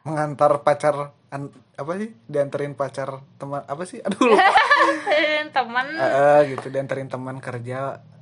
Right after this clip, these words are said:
Speaker 1: bukan berarti pacar Anda ini, tapi dijagain gitu. Itu
Speaker 2: Iya.
Speaker 1: harus, harus penalaran yang harus
Speaker 2: Mm-mm.
Speaker 1: ini sih gitu.
Speaker 2: Harusnya Anda berterima kasih
Speaker 1: Kepada
Speaker 2: kepada
Speaker 1: teman
Speaker 2: teman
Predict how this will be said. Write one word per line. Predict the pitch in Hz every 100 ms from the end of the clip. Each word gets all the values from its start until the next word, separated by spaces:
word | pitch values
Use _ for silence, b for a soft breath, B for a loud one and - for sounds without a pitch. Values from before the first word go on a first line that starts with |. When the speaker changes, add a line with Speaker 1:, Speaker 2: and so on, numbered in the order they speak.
| _ -
Speaker 1:
bukan | 131 139 135
berarti | 131 123 120 170 165
pacar | - 123 131 -
Anda | 123 147 165 - _ _ _
ini, | 143 165 160 160
tapi | 156 117 151
dijagain | 147 127 117 110 123 127 123
gitu. | 104 -
Itu | 120 120 175 -
Speaker 2:
Iya. | 226 214 214 _ _ _ _ -
Speaker 1:
harus, | 135 135 -
harus | 127 127
penalaran | 131 127 120 120 120
yang | 120
harus | 117 117 117 - -
Speaker 2:
Mm-mm. | -
Speaker 1:
ini | 127
sih | - 110 113
gitu. | 104 - - _ _ _
Speaker 2:
Harusnya | 214 240 269
Anda | 247 277
berterima | 233 214 202 190 -
kasih | 254 285 247 214 196
Speaker 1:
Kepada | - 156 156
Speaker 2:
kepada |
Speaker 1:
teman | 143 156
Speaker 2:
teman | 165